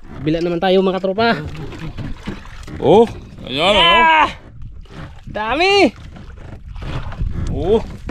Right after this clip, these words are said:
Speaker 2: Ano?
Speaker 1: <laughs> Dami, mga katropa,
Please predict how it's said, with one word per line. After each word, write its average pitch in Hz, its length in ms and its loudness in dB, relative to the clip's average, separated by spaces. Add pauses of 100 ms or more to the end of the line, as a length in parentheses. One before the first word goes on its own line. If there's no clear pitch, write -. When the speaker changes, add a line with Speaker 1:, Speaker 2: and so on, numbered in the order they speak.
(580)
Speaker 2:
Ano? 240 400 6 (640)
Speaker 1:
<laughs> - 720 -10
Dami, 202 320 2
mga 240 160 2
katropa, 269 360 0